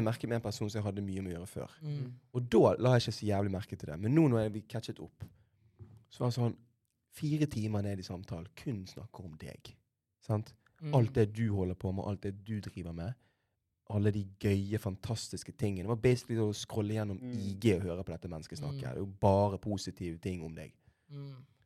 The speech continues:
Speaker 1: Fire timer down the fucking road
Speaker 2: Og om
Speaker 1: der, og
Speaker 2: andres liv.
Speaker 1: og om andres, men ingenting. Hun spor-, spurte ikke en gang om meg, liksom.
Speaker 3: Å, fy faen.
Speaker 1: Ikke en
Speaker 2: Mm.
Speaker 1: eneste gang.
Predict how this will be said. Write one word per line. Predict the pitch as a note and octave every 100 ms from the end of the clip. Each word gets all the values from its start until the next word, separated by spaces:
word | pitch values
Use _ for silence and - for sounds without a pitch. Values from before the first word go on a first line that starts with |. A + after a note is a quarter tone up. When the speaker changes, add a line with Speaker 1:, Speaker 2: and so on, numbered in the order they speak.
| _
Speaker 1:
Fire | - D#3+ E3+
timer | E3 A#2+ A2+ G#2+
down | G#2+ G#2
the | F#2+
fucking | G#2 - G2
road | G2+
Speaker 2:
Og | C3
om |
Speaker 1:
der, | F3+
og | -
Speaker 2:
andres | E3 E3 E3 D#3+ C#3 C3
liv. | B2 G#2+ - A#2+
Speaker 1:
og | B2
om | A#2+
andres, | B2 A2
men | A2+ - -
ingenting. | F#3+ F#3 F#3+ D3+ E3+ C3+
Hun | B2+
spor-, | D3 - F3 - _ _ _
spurte | - - G3
ikke | F#3 - _ G3+ B2
en | G#2
gang | G2 F#2
om | D#2+
meg, | D2
liksom. | - - -
Speaker 3:
Å, | C3+
fy | -
faen. | B2+ A#2+ -
Speaker 1:
Ikke | E3+ A3
en | F3
Speaker 2:
Mm. | C#3 D3 C#3 D3
Speaker 1:
eneste | D3+ -
gang. | F#2+ E2